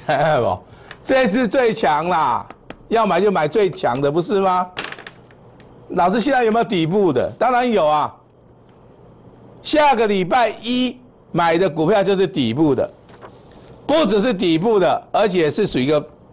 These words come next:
对，主流的爆喷啊。它是不是标股？你能不能翻身？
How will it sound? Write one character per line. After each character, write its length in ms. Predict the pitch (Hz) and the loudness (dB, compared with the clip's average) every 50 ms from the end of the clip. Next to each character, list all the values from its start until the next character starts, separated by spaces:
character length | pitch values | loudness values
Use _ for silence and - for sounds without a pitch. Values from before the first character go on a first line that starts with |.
| - - | -8 -2
对， 260 | - 165 170 160 139 | 0 2 4 4 2
主 340 | 123 - - 180 160 147 139 | 0 0 0 0 2 2 2
流 220 | 127 131 143 160 170 | 2 2 2 2 2
的 100 | 170 151 | 0 -2
爆 320 | - - 220 202 170 147 | -2 0 0 2 2 0
喷 300 | 131 - 160 160 156 151 | 0 0 0 0 0 0
啊。 180 | 131 113 101 - - - - - - - - - - - - - - - - | -2 -2 -4 -6 -10 -20 -20 -20 -20 -20 -20 -16 -16 -16 -16 -18 -20 -8 -2
它 220 | - 247 254 277 269 | 0 2 2 2 2
是 180 | - 302 277 | 0 0 -2
不 100 | 240 240 | 0 0
是 80 | 254 240 | 0 0
标 320 | - 240 240 233 226 240 | 0 0 2 2 4 2
股？ 320 | 226 175 165 135 107 95 - - - - - - | 2 0 -4 -6 -6 -8 -12 -16 -20 -20 -12 -6
你 220 | 147 160 185 196 | -2 0 0 2
能 120 | 202 254 294 | 2 2 2
不 60 | 302 | 2
能 120 | 262 247 | 0 0
翻 260 | - 247 233 247 240 | 0 0 0 0 0
身？ 320 | 180 202 233 226 233 226 | 0 0 0 0 0 -2